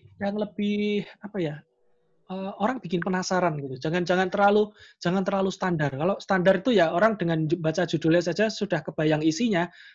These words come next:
Itu sebetulnya kurang, kurang bagus kalau, kalau misalkan nanti ngomongnya search engine optimization ya, atau pengen terindeks dengan Google.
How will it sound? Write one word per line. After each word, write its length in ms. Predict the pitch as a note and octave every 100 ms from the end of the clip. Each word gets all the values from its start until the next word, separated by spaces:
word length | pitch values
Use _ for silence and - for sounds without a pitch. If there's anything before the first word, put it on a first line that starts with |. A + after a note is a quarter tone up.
| _ _ _
Itu 160 | E3 A3
sebetulnya 560 | A3 E3+ D3+ D3+ F#3 -
kurang, 320 | D#3+ D3 D#3 _ _ _ _ _
kurang 320 | - D#3+ D#3 D#3
bagus 320 | C3+ - D#3+ -
kalau, 320 | C#3 C#3 - _ - _ _
kalau 400 | C#3+ C#3+ D#3+ - -
misalkan 480 | D#3 D3+ C#3+ F3 F3+
nanti 320 | D#3 F3 F#3+ G3 _
ngomongnya 560 | D#3 D3+ C#3+ E3+ F#3+ - _ _
search 320 | - - E3 -
engine 300 | D#3 E3 F3
optimization 560 | - D3+ C#3+ C3+ E3+
ya, 160 | C#3+ A#2+ -
atau 460 | B2+ D#3 D3+ - _
pengen 240 | D#3+ D3+ D3+
terindeks 400 | D#3+ D3 D#3+ D3
dengan 160 | C#3
Google. 320 | C3 C3 C3+